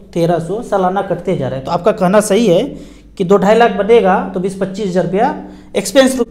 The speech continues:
के रूप में कट जाएगा, कटेगा ही कटेगा। सब लोग मिलके काम कर रहा है, ऐसे तो चलेगा ही नहीं, कुछ ना कुछ तो करना पड़ेगा, तो ये charge कट जाएगा।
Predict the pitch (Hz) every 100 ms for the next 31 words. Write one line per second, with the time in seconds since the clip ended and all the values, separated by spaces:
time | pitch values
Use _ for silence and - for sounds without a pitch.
0 | - 226 208 214 226 208 175 151 131 117
1 | - - - 220 320 320 302 254 220 220
2 | 233 - - - 220 247 247 247 247 240
3 | 233 240 240 220 240 247 - - - -
4 | 185 226 247 247 277 262 240 240 - 208
5 | 240 233 247 254 233 247 254 214 220 226
6 | - - - 247 294 - 220 240 269 -
7 | 247 196 156 143